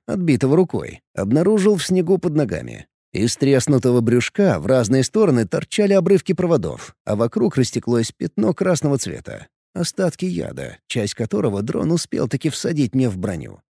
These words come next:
Поодаль валялся еще один, примерно в таком же состоянии, как и первый. А вот того, которого сбила искорка, найти так и не смог. Несколько красных капель на снегу указывали направление, куда он улетел.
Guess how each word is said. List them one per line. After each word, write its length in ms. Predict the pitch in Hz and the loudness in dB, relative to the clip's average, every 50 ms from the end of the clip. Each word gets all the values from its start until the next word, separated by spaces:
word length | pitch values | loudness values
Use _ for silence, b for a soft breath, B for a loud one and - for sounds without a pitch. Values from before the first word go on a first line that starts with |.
| _ _ _ _ _ _ _ _ _ _ _ _ _ _ _ | _ _ _ _ _ _ _ _ _ _ _ _ _ _ _
Поодаль 560 | - 101 104 143 196 220 202 - 80 64 62 - | -2 0 2 2 4 2 2 2 0 -6 -6 -4
валялся 460 | 92 117 170 202 220 214 - - 214 | 0 2 2 4 4 2 2 2 0
еще 380 | 202 165 - - - 120 110 | 0 0 -2 0 0 2 2
один, 300 | 107 104 95 107 104 98 | 2 2 0 0 0 -2
примерно 460 | 95 - - - 220 202 156 131 143 160 | -2 -4 -4 -2 0 0 0 2 0 0
в 80 | - | 0
таком 300 | - 202 - - 170 139 | 0 -2 0 2 0 2
же 100 | 117 139 | 2 0
состоянии, 800 | 135 - - 131 - - 113 151 190 208 208 180 160 165 170 156 | 0 -2 -4 -6 -4 -4 -2 -2 0 0 0 0 2 0 0 0
как 200 | - 190 170 - | -2 -2 -2 -2
и 60 | 180 | -4
первый. 520 | 147 - 92 78 - 65 58 53 50 - _ _ _ _ _ _ _ - | -4 -4 -8 -10 -10 -10 -14 -16 -16 -18 _ _ _ _ _ _ _ -4
А 160 | - 95 107 | 0 0 2
вот 280 | 123 156 170 151 110 - | 4 4 4 2 2 2
того, 340 | - 147 151 156 170 165 135 | 2 2 4 4 4 2 2
которого 440 | - 147 123 - 147 143 131 139 | 0 -2 2 2 2 4 4 2
сбила 280 | 127 107 110 139 131 127 | 0 0 0 0 0 0
искорка, 560 | 139 208 220 180 - - 120 87 - - 55 | 0 0 0 0 0 -2 -4 -4 -4 -10 -10
найти 480 | - - - 80 - 208 175 - 208 190 | -8 -6 -4 -2 0 0 0 0 0 0
так 200 | - 185 165 - | 0 0 0 2
и 40 | 143 | 0
не 100 | 131 113 | 0 0
смог. 360 | - - 73 55 53 _ _ _ _ _ _ _ _ _ - | -2 -4 -10 -10 -12 _ _ _ _ _ _ _ _ _ -8
Несколько 480 | - 120 127 117 - - 120 113 117 | -6 -4 -4 -4 -2 -4 -4 -4 -6
красных 460 | 107 - 139 131 123 - 127 123 - - | -6 -4 -4 -4 -4 -2 -4 -4 -4 -4
капель 320 | - 202 165 - 101 104 | -4 -4 -4 -2 -2 -2
на 80 | 104 101 | -2 -2
снегу 500 | - - 147 139 104 82 67 57 - - - | -2 -2 -4 -4 -4 -6 -8 -12 -16 -14 -10
указывали 520 | - - - - - - 131 139 139 139 | -10 -8 -6 -4 -4 -4 -2 -2 -2 -2
направление, 680 | 139 139 - - - - 180 202 214 147 98 92 101 | -2 -2 -2 -4 -4 -4 -2 -2 -2 -2 -2 -4 -4
куда 260 | - - 190 180 185 175 | -4 -4 -4 -4 -4 -2
он 120 | 170 170 | -2 -2
улетел. 540 | 185 196 202 170 - - 85 - - - | -2 -2 -2 -4 -4 -6 -8 -8 -10 -16